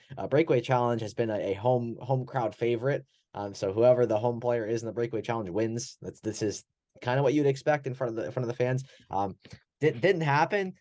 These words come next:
and there, there were some, some responses, and, and obviously you could see, like, the Tkachuk brothers were on the ice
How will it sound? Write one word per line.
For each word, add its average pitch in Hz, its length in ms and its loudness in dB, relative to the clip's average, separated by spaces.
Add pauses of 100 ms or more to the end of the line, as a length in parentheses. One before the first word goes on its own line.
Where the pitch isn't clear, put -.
and 120 160 -2
there, 135 140 4
there 147 140 2
were 143 100 2
some, 127 260 -4
some 113 340 -6 (140)
responses, 135 640 0
and, 117 220 -6
and 110 300 -8 (140)
obviously 127 360 0
you 123 60 -8
could 117 120 -6
see, 127 80 -2
like, 120 140 -2
the 104 100 -4
Tkachuk 127 420 -2
brothers 120 380 2
were 117 100 -4
on 120 140 -2
the 104 120 -10
ice 110 360 -6